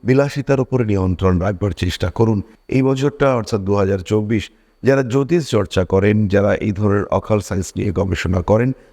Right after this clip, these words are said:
তাদের ক্ষেত্রে কিন্তু উন্নতির সম্ভাবনা অনেকটাই বেশি। অর্থনৈতিক ক্ষেত্রে, পেশাগত ক্ষেত্রে তারা ডেভেলপ করতে পারছেন অনেক অনেক বেশি।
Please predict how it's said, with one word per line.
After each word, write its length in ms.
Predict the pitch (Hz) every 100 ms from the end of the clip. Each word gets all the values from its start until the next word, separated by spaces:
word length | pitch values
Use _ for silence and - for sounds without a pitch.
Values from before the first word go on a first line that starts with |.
| _
তাদের 340 | 110 123 143
ক্ষেত্রে 340 | 113 101 87 92
কিন্তু 360 | 95 90 92 -
উন্নতির 400 | 95 95 - 87
সম্ভাবনা 640 | - 98 104 110 113 120 -
অনেকটাই 480 | - 92 - - 92
বেশি। 320 | 95 - - - _ - -
অর্থনৈতিক 640 | 110 - 107 101 - 98
ক্ষেত্রে, 420 | - 98 - 98
পেশাগত 640 | 92 - 110 131 104 101 92
ক্ষেত্রে 440 | - 98 87 95
তারা 200 | 82 95
ডেভেলপ 360 | 87 95 92 87
করতে 240 | 123 92 95
পারছেন 500 | - 92 - 107 104 -
অনেক 300 | 98 92 -
অনেক 200 | 101 98
বেশি। 300 | 98 104 -